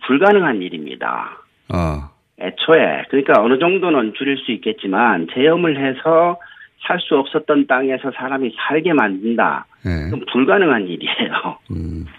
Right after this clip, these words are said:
Speaker 1: 생각해보세요. 오 센티를 걸-, 긁어내면 방사능이 얼마나 줄겠습니까?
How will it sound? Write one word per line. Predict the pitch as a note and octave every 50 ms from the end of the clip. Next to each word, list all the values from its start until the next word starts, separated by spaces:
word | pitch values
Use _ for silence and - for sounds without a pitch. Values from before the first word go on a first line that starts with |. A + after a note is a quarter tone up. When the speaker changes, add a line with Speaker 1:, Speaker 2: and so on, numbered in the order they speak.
| _ _ _ _ _ _ _ -
Speaker 1:
생각해보세요. | - F3+ F#3+ F#3 G3 F3+ D#3+ D3 D3+ C3+
오 | B2+ C3+ D#3+ F3+
센티를 | - - G#3+ G#3 G3+ - - E3 D#3+ C3+
걸-, | - C3 B2+ B2+ A#2+ -
긁어내면 | - C#3+ C3+ C3 C#3+ C3+ A#2+ A2+ A2 G#2+ A#2+ A#2+ A#2+ G#2+ F#2+ E2+ E2 D#2+
방사능이 | - C3 D3 D3+ E3 D#3+ D#3 D3 B2+ G#2
얼마나 | F#2+ A2 B2+ C#3+ D#3+ E3 C3 -
줄겠습니까? | - G2+ G2 - - - - _ E2+ D#2+ D#2 - - - - - -